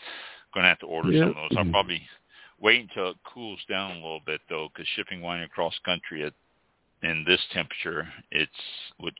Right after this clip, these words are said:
Speaker 1: cook it.
Speaker 2: Hmm.
Speaker 1: I mean, literally, it would cook it. So,
Speaker 2: Really?
Speaker 1: yeah, it
Speaker 2: They don't
Speaker 1: would. It
Speaker 2: treat
Speaker 1: would.
Speaker 2: it like a special, uh, they don't give it, like, a
Speaker 1: No, they
Speaker 2: special,
Speaker 1: put it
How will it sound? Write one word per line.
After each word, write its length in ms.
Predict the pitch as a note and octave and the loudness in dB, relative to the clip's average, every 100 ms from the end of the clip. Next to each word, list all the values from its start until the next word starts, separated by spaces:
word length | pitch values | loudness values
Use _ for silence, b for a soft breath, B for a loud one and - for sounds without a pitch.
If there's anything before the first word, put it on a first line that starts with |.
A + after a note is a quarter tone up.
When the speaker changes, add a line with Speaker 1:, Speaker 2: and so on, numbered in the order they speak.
| - | 2
Speaker 1:
cook 160 | A2+ - | 2 4
it. 80 | B2+ | 4
Speaker 2:
Hmm. 360 | C#3+ A#2+ - | 6 4 0
Speaker 1:
I 40 | E2+ | -2
mean, 360 | E2 E2 E2+ F#2 | -2 -4 -2 4
literally, 460 | G2+ F2+ D2+ - | 4 4 0 -2
it 100 | D2+ | -2
would 180 | D2 - | -6 -10
cook 220 | - - - | -4 -4 -4
it. 120 | - A#2+ | -4 4
So, 60 | |
Speaker 2:
Really? 320 | C3 C3+ G2+ - B B B B B B | 6 6 2 -6 B B B B B B
Speaker 1:
yeah, 220 | G2+ F2+ D#2 | 4 6 6
it 80 | E2+ D#3 | 6 6
Speaker 2:
They 40 | |
don't 100 | G3+ | 8
Speaker 1:
would. 60 | - | 6
It 20 | |
Speaker 2:
treat 160 | - F#3 | 6 4
Speaker 1:
would. 180 | D#3+ C#3 | 2 -2
Speaker 2:
it 120 | - | -4
like 200 | D3 C#3 | -2 -2
a 60 | B2 | -4
special, 760 | - D3+ - D#3+ C#3+ C#3 B2+ B2 | 0 0 0 0 2 2 2 0
uh, 40 | - b b b - | -4 b b b 0
they 60 | C#3 | 4
don't 180 | C#3+ G2+ | 4 6
give 80 | |
it, 60 | G#2 | 8
like, 160 | G#2 G2 | 8 8
a 20 | |
Speaker 1:
No, 260 | F#2 E2 E2 | 6 2 2
they 60 | C3 | 0
Speaker 2:
special, 240 | - A#2+ | 2 2
Speaker 1:
put 100 | A2+ | 4
it 120 | A#2 | 4